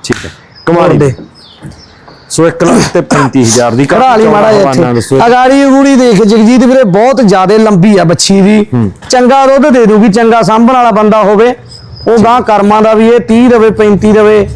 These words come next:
Speaker 2: ਚਾਹੇ ਵੱਧ ਦਵੇ।
Speaker 1: ਠੀਕ ਹੈ।
Speaker 2: ਉਹ ਅਗਲੇ ਦੀ ਸੇਵਾ ਤੇ ਕਰਮਾਂ ਦਾ ਦੁੱਧ ਆ।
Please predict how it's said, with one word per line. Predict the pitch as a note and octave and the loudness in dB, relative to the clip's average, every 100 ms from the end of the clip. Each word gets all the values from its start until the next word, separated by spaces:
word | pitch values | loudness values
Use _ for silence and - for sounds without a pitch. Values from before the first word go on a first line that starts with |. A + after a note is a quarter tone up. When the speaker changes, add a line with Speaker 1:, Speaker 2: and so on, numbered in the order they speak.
| - - - | -8 -8 -2
Speaker 2:
ਚਾਹੇ | G#3+ | 0
ਵੱਧ | G3 F#3+ G3+ | 0 0 0
ਦਵੇ। | A3+ G#3 G#3 F3+ - - - - | 2 2 0 -2 -10 -20 -14 -4
Speaker 1:
ਠੀਕ | A#2+ F#2+ | -4 -4
ਹੈ। | D#2 - - | -10 -8 -2
Speaker 2:
ਉਹ | B3 | 0
ਅਗਲੇ | G#3 G3 | 0 0
ਦੀ | F#3+ E3+ | 0 0
ਸੇਵਾ | F3 E3+ E3+ | 0 0 0
ਤੇ | D#3+ | -2
ਕਰਮਾਂ | D#3 C#3+ C#3+ C3 | -2 -2 0 -2
ਦਾ | C3 | -2
ਦੁੱਧ | C3+ | -2
ਆ। | C#3+ | -2